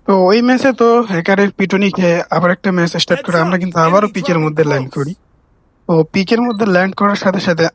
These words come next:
আমি এখানে কাঠের ঘরটাতে ঢুকে পড়ি। আমার সাথে ছিল একটা মিনি ইউজি। তো এখানে একটা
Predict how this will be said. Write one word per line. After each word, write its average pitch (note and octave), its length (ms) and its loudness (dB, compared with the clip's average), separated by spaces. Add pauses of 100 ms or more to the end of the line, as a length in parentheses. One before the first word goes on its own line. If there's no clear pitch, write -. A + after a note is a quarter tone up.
আমি F3+ 280 -2
এখানে F3+ 360 0 (160)
কাঠের F3 280 0
ঘরটাতে E3 380 -2
ঢুকে D#3 240 0
পড়ি। C#3+ 200 -4 (220)
আমার E3+ 180 0
সাথে F#3 320 -6
ছিল F3+ 120 -2
একটা F3 220 -2
মিনি D3 220 0
ইউজি। C3+ 280 -6 (140)
তো C#4+ 460 -6
এখানে A3 220 0
একটা G#3+ 540 0